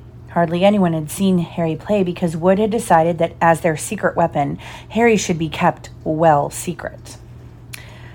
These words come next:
But the news that he was playing Seeker had leaked out somehow, and Harry didn't know which was worse.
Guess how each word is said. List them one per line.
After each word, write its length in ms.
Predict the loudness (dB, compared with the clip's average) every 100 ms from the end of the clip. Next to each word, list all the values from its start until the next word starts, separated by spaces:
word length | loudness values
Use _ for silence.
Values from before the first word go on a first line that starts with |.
| -20 -14 -6
But 160 | -2
the 60 | 0
news 420 | 4 4 4 0
that 120 | -4
he 160 | -4 -4
was 140 | -4
playing 440 | -2 0 0 0 -4
Seeker 580 | -6 -4 -4 -4 -6 -12 -18
had 260 | -4 -4 -2
leaked 480 | -4 -4 -8 -16 -12 -2
out 260 | -2 -2
somehow, 680 | -4 -4 -4 -4 -4 -2 -4 -4
and 100 | -6
Harry 400 | -2 -2 0 0
didn't 380 | -2 -2 -4
know 220 | -2 0 0
which 320 | -4 -6 -6
was 180 | -6 -4
worse. 480 | -4 -6 -14 -14